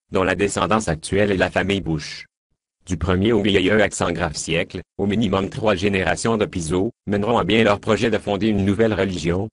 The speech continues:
l'idée étant d'obtenir la conversion des Juifs en transférant leur allégeance rabbinique au pape de Rome appointé par les Romains eux-mêmes. Suivant la trace, nous la retrouvons en Constantin dit le Grand, curieusement couronné empereur de Rome en trois cent six à Eboracum,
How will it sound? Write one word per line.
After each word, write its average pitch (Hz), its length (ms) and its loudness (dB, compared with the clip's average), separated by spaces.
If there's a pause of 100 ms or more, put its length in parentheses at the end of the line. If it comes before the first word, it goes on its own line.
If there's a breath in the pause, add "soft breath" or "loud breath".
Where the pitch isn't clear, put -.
(140)
l'idée 120 280 2
étant 117 220 2
d'obtenir 101 440 0
la 98 80 0
conversion 107 540 0
des 98 100 0
Juifs 110 280 -2
en 110 100 2
transférant 107 540 0
leur 101 200 4
allégeance 92 460 0
rabbinique 90 480 0
au 92 80 -4
pape 95 240 -2
de 98 60 2
Rome 101 240 2
appointé 95 400 -2
par 92 160 -2
les 92 120 2
Romains 98 300 2
eux-mêmes. 82 560 0 (580)
Suivant 113 420 0
la 87 120 2
trace, 85 540 -2 (160)
nous 95 60 2
la 98 120 0
retrouvons 107 420 0
en 98 60 -2
Constantin 95 560 -2
dit 101 160 -2
le 104 80 2
Grand, 90 380 0 (180)
curieusement 101 520 0
couronné 101 500 0
empereur 101 400 2
de 98 80 2
Rome 107 260 2
en 95 80 0
trois 104 220 0
cent 95 180 -2
six 123 320 -4
à 101 60 4
Eboracum, 87 720 0